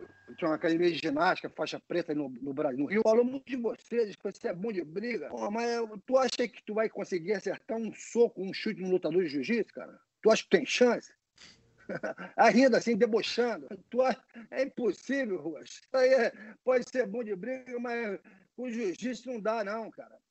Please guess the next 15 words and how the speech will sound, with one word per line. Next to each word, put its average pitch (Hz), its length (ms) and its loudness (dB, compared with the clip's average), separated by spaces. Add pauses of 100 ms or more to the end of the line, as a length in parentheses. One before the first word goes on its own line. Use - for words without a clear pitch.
(240)
É... 214 280 -6 (880)
é... 202 360 -4 (720)
Vamos 226 220 -8
ver, 311 160 0
não. 311 140 2
Aí 247 220 -4
tu - 140 -6
é, 233 240 0 (400)
já 190 100 -4
tava 190 200 -8
ma-, 175 320 -2
os 156 200 0
adversários, 196 800 0
tudo 190 140 -10
certinho. 240 720 -2